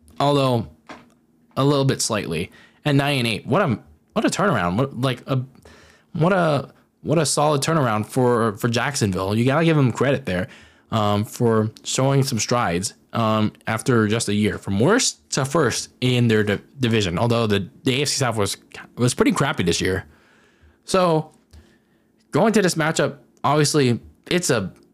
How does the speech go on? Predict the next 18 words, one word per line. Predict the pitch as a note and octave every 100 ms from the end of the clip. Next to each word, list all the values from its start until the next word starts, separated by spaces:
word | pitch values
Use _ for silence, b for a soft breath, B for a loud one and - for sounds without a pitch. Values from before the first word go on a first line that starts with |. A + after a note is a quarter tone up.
| _ _ _
pretty | E3+ C4 C#4
good | E3 G3 D#3+
quarterback | C3 G3 E3+ B2
matchup | A2+ G#2+ G#2
between | A2 - B2 A2 F#2+
Justin | - C#3 D#3 A#2
Herbert, | C3 C#3+ C#3 - - _
Trevor | - B2+ B2+
Lawrence. | B2 B2+ B2+ - -
They're | G2 F2 - - _ _ _ _
both | C#3+ E3+
of | E3
their | D#3+ D3
first | C#3 B2+ C#3 C#3 -
playoff | B2 B2 -
games, | C3 B2+ B2 - b b b b b b b -
and | C#3+ D3 C#3 C3+ B B B B B _ - - _ _ _
yeah, | F#3+ F3+